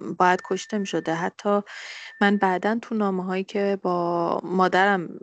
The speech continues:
مثلاً به هم دیگه می‌نوشتن، بین مادر بزرگم و مادرم، دیدم که اینا یه همچین جمله‌ای گفته بودن به مامانم که «کاش تو هم با همسرت کشته می‌شدی.» یعنی یه همچین حسی داشتن.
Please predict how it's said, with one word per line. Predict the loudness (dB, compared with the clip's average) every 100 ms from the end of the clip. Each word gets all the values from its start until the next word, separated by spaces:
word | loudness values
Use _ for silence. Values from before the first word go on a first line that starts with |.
| -16 -12
مثلاً | -8 -6 -4
به | -4
هم | -2 -2
دیگه | -4 -4
می‌نوشتن، | -2 0 -2 -4 -6 -4
بین | -4 -4
مادر | -4 -2 -2
بزرگم | -2 -4 -6 -6 -6
و |
مادرم، | -4 -2 0 0 -2 -6 -4
دیدم | -2 2 2 0
که | -2 0 2 0 -2 -12 -14 -16 -14
اینا | -2 2 4
یه | 4
همچین | 4 2 0 -2
جمله‌ای | 0 0 2 0
گفته | -2 -4 -4
بودن | -2 -2 0
به | -2
مامانم | -2 -2 -2 -2 -4
که | 0 0 0
«کاش | 0 0 0
تو | 0
هم | 2 2
با | 4 4 4 4 2 -2 -8 -6
همسرت | -2 -2 2 2 2
کشته | 0 -2 0 -4
می‌شدی.» | -4 -6 -4 -4 -6 -12 -20 -20 -20 -20 _ -8
یعنی | -2 0 2
یه | 2
همچین | 4 2 0 -4 -6 -4
حسی | 0 0 2 2
داشتن. | 2 -2 -4 -4 -4 -6